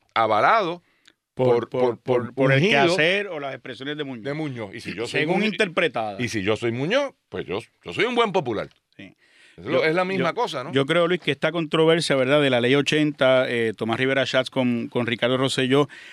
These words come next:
Speaker 2: se complica
Speaker 1: <clears throat>
Speaker 2: porque está vinculada con otras concesiones que la Junta de Control Fiscal le concede al gobierno. Es decir, aumento a la Asamblea Legislativa en su presupuesto,
Speaker 1: Al de la
Speaker 2: aumento a la oficina del
Speaker 1: fortaleza.
Speaker 2: gobernador en su presupuesto,
Speaker 1: Pero no es un
Speaker 2: aumento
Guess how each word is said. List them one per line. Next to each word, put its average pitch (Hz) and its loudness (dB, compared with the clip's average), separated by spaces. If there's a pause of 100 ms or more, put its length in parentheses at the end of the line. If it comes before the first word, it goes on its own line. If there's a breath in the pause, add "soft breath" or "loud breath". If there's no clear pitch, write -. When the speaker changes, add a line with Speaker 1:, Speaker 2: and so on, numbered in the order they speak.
Speaker 2:
se 139 -4
complica 135 0
Speaker 1:
<clears throat> - -20
Speaker 2:
porque 127 0
está 139 -2
vinculada 170 2
con 127 -4
otras 156 0
concesiones 160 -2
que 143 0
la 127 2
Junta 127 0
de 151 2
Control 151 0
Fiscal 165 0
le 143 -2
concede 156 -2
al 147 0
gobierno. 120 0 (300 loud breath)
Es 123 -8
decir, 139 0
aumento 123 0
a 156 4
la 151 4
Asamblea 135 2
Legislativa 139 2
en 135 0
su 127 0
presupuesto, 117 -2 (320 loud breath)
Speaker 1:
Al 139 4
de 143 4
la - 2
Speaker 2:
aumento 147 4
a 175 6
la 165 4
oficina 147 4
del 160 2
Speaker 1:
fortaleza. 156 4
Speaker 2:
gobernador 143 4
en 160 4
su 139 -2
presupuesto, 123 0
Speaker 1:
Pero 104 2
no 104 0
es 110 0
un 123 4
Speaker 2:
aumento 156 4